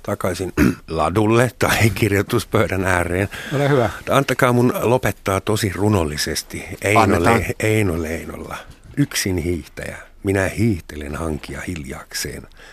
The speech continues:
Speaker 1: Jo aurinko mailehen vaipuu. Minun mieleni käy niin murheisaksi, minun rintani täyttää kaipuu. Latu vitkaan vie, vai vääräkö lie? Niin pitkä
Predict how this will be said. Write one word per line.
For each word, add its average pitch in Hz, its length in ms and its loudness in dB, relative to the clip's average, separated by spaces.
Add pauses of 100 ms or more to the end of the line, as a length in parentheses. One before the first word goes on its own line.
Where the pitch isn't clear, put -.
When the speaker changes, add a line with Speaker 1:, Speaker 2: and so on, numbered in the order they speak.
(180)
Speaker 1:
Jo 92 80 0
aurinko 107 460 4
mailehen 87 640 -2
vaipuu. 73 680 -8 (340)
Minun 95 240 0
mieleni 90 520 0
käy 78 280 -6
niin 76 340 -8
murheisaksi, - 840 -8
minun 82 280 -6
rintani 80 500 -6 (100)
täyttää - 600 -12
kaipuu. - 760 -12 (760)
Latu 117 300 0
vitkaan 78 540 -6 (100)
vie, 73 300 -12 (400)
vai 87 180 -4
vääräkö 82 480 -2
lie? - 300 -16 (560)
Niin 90 300 0
pitkä 80 400 -8